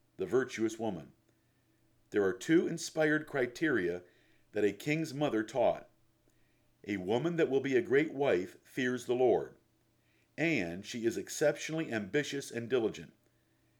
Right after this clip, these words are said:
well beyond bare domestic duties. Require these two traits, and you will have a jewel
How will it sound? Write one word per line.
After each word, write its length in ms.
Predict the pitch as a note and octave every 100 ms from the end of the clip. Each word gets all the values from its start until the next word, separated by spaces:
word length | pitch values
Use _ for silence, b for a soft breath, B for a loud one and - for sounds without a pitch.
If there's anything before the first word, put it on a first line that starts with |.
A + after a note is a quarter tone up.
| _
well 300 | F2+ A#2 C#3
beyond 640 | D3 D3 C3+ F#2+ F#2 A2+ b b
bare 360 | - A#2 A#2+ C#3
domestic 540 | B2+ A#2+ C3 - G#2
duties. 460 | G2+ G2+ D#2 C#2 - _ _ _ _ _ _ _ _ _ _ -
Require 560 | A2 G#2+ E3+ G3 D#3+
these 260 | A2+ A2 -
two 180 | A#2+ G2+
traits, 540 | - G#2 B2 - - _ _ _ _ _ -
and 160 | F#2
you 120 | C3
will 140 | C3+ A#2
have 160 | B2
a 60 | G#2
jewel 640 | - A2 D3+ D3+ E3 F3+